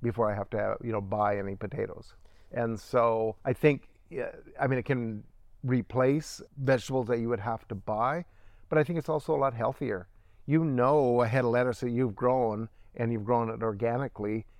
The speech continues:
you know it's not covered by pesticides. Something coming out of Mexico or California,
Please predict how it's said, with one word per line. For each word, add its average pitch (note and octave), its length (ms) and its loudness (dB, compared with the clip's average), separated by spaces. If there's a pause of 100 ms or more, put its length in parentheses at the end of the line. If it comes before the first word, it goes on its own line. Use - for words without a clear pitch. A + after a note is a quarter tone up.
you C#3 80 4
know C#3 140 4
it's - 100 -6
not A#2+ 160 -2
covered A#2 260 -2
by A2 120 2
pesticides. A2 800 -4 (340)
Something C3+ 320 -4
coming B2+ 280 0
out A#2 180 2
of G#2+ 120 -2
Mexico A#2 640 0
or A2 160 2
California, A#2 760 0